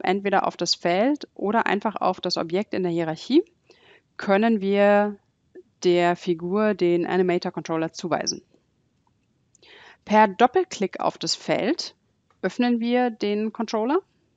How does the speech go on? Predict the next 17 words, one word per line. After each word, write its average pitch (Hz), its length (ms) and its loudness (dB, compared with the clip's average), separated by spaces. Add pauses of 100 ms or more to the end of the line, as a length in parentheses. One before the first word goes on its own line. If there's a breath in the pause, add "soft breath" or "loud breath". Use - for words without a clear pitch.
(500 soft breath)
Und 202 220 -2
ihr 214 80 0
seht, 208 340 -2
standardmäßig 220 800 0
sind 196 240 -4
schon 190 240 -2
zwei 160 540 0
Felder 185 880 0
immer 180 240 0
vorhanden. 220 500 0
Einmal 180 360 -2
Any, 254 240 2 (180)
Any 254 240 2
State 214 340 0
und 175 140 -6
dann 156 160 -6
Entry. 339 300 0